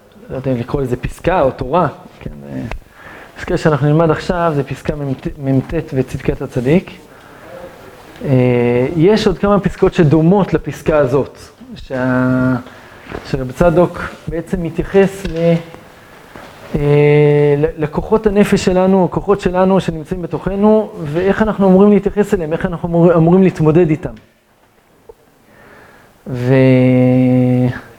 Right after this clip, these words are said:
זה, ה-, ה-, הנטייה שלנו, זה כשאנחנו פוגשים משהו שהוא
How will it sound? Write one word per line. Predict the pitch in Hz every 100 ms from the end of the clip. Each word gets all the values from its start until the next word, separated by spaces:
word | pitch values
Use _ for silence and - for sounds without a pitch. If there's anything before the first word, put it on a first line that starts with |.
| - - - - - - - - - 214 127 139 139 -
זה, | 156 135 139 143 139 139 143 151 185 - -
ה-, | -
ה-, | - - - 151
הנטייה | 160 160 175 214
שלנו, | 247 233 196 226 185 170 208 202 - _ _ -
זה | 151 147 147 135
כשאנחנו | 160 170 185 196
פוגשים | 151 - 202 185
משהו | 185 185
שהוא | 180 160 147 143 139 135